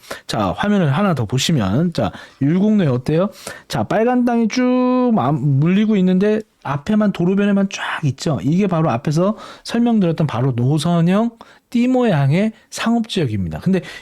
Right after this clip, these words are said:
요 조그만 땅들만 가지고 개발 어떡하냐 이거지. 못한다는 겁니다. 그래서 묶어서 개발하는 거기 때문에 위에는 신통, 뭐 밑에는 역세권, 뭐 이렇게 갈 수도 있고요. 뭐 포함이 될 수도 있고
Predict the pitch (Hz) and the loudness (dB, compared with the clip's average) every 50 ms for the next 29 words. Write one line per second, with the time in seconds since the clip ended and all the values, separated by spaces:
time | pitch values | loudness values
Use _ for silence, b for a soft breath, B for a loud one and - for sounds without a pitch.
0 | B B 247 285 294 294 - 339 330 403 370 320 294 302 285 302 302 294 285 269 | B B 0 0 0 0 -2 -2 0 0 0 0 0 0 0 2 2 2 2 2
1 | 226 208 190 214 190 - 165 180 220 190 127 127 - - - 233 233 226 214 156 | 2 2 2 2 0 0 0 0 0 0 0 -2 -4 -4 -2 0 0 2 2 2
2 | 113 107 104 127 147 147 139 - 92 87 85 80 78 90 107 147 165 160 - - | 2 0 0 0 -2 -2 -2 -4 -4 -4 -4 -6 -4 -4 -2 -2 -2 -4 -2 -2
3 | 240 233 226 220 185 156 135 117 104 98 98 101 107 127 127 147 190 208 220 B | 0 2 2 2 2 2 2 2 0 0 0 0 0 0 0 0 0 -2 -2 B
4 | B B B B B B B 120 131 147 143 214 196 196 175 151 131 131 143 143 | B B B B B B B -2 -2 -2 0 0 0 0 2 0 0 0 0 0
5 | 143 135 135 123 117 117 110 101 104 _ - 123 110 110 120 147 143 117 98 95 | 2 2 2 2 0 0 -2 -2 -6 _ -4 -2 0 2 2 2 2 2 2 2
6 | 117 131 139 143 143 139 156 190 214 240 226 - 175 147 131 - 104 82 73 156 | 2 2 2 2 2 2 2 2 0 0 -2 -2 -2 -2 0 -2 -2 -4 -4 -4
7 | - 143 147 123 127 135 139 165 156 143 170 196 220 208 143 - - 131 113 - | -2 -2 0 0 0 -2 0 0 0 2 2 2 2 0 0 -2 -4 -6 -4 -4
8 | 101 87 80 B B B B B 160 143 156 202 220 247 - - 131 - - 202 | -4 -4 -4 B B B B B 0 0 2 2 0 0 -2 -2 -4 -4 -2 -2
9 | 196 127 104 - - 131 95 82 87 90 90 - - 233 262 277 226 147 120 117 | -2 -2 -4 -4 -6 -6 -6 -6 -10 -14 -14 -8 -6 -2 -2 0 0 0 -2 -2
10 | - 180 160 120 110 - 110 | -4 -4 -6 -6 -6 -6 -12